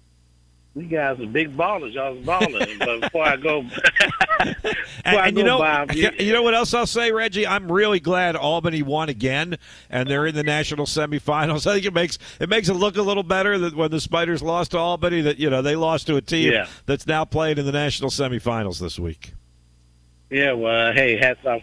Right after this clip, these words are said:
Speaker 1: to 'em. But real quick, Bob, your favorite sport, baseball. Now, this young man is getting ready to sign this seven hundred million dollar contract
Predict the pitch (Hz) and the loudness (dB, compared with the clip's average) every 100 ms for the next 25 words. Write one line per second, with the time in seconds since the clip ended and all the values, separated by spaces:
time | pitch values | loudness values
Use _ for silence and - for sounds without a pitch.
0 | - 135 117 107 104 120 156 151 175 143 | -4 -2 -2 -4 -4 0 0 0 0 0
1 | 110 120 120 110 110 143 - 139 123 - | 0 0 0 -4 -6 -6 0 0 0 -10
2 | - 135 120 - - - 135 139 - - | -6 -4 -4 -10 -18 -4 2 2 0 -2
3 | 110 98 - _ _ - 139 147 180 156 | -2 -2 -6 _ _ -2 0 0 -2 0
4 | 160 151 151 147 139 117 131 139 123 - | 0 0 2 2 0 -2 -2 0 -2 -2
5 | 143 131 127 117 - 143 143 123 139 127 | 0 0 -2 -8 -4 -2 -2 -2 -4 -4
6 | 110 120 127 120 120 110 95 139 123 110 | -4 0 0 2 0 0 0 2 2 -2
7 | 123 107 | -2 -2